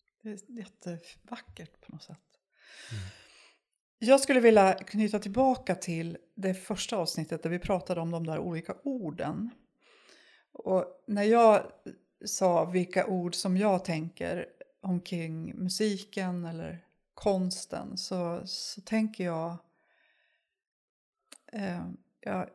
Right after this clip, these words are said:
Speaker 1: jag har fått till mig några ord på slutet som jag har gått och smakat på. Det är svindel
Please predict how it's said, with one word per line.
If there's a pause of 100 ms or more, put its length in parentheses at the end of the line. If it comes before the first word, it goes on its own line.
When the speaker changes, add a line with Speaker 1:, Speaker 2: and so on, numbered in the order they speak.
(180)
Speaker 1:
jag
har
fått
till
mig
några
ord (960)
på
slutet
som
jag
har
gått
och
smakat
på.
Det
är
svindel